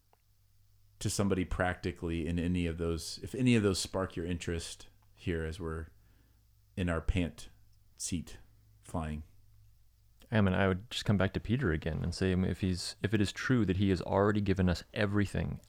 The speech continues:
Speaker 2: everything that is required for life and godliness, everything that is followed to, everything that's required to, to glorify God in everything that we do and everything that we are,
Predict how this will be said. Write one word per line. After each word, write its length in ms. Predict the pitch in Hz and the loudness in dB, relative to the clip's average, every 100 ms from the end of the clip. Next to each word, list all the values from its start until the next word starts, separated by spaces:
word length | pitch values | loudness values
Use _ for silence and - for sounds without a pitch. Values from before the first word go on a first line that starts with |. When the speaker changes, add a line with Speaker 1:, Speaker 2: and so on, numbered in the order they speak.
| - | 0
Speaker 2:
everything 640 | 127 127 131 131 123 120 | 2 4 4 2 2 2
that 120 | 107 | 2
is 140 | 104 | 0
required 580 | 101 95 95 90 85 82 | -2 -4 0 0 0 -2
for 200 | - 92 | -4 -2
life 500 | 87 85 92 123 - - | 2 4 4 2 -4 -4
and 240 | 107 92 - | 0 0 0
godliness, 720 | 90 87 85 - - - - - | 0 0 -2 -6 -8 -10 -10 -4
everything 400 | 110 123 120 120 | 0 2 2 2
that 160 | 107 95 | 2 2
is 140 | 92 | 0
followed 420 | - 92 98 95 | 0 2 2 2
to, 280 | - 92 90 - - - | -2 -4 -4 -8 -16 -8
everything 400 | - 110 120 135 | -4 2 4 4
that's 160 | 117 - | 2 0
required 580 | - 101 95 90 85 - - - - - - - | 0 2 4 2 0 -6 -16 -20 -20 -20 -20 -8
to, 480 | - 98 87 87 87 _ - - - - - - - - - - - | 2 4 6 2 -2 _ -20 -20 -20 -20 -20 -20 -20 -20 -20 -20 -8
to 140 | - 101 | 0 4
glorify 580 | 117 104 104 117 110 | 8 8 10 8 6
God 320 | 101 95 87 87 | 6 6 6 6
in 80 | |
everything 380 | 85 95 98 95 | 4 4 4 4
that 80 | 95 | 4
we 100 | 90 | 4
do 260 | 82 85 85 | 4 4 4
and 120 | 82 | 4
everything 320 | 87 90 87 | 2 2 2
that 120 | 85 | 2
we 120 | 90 | 0
are, 400 | - 78 80 82 | 0 0 0 -2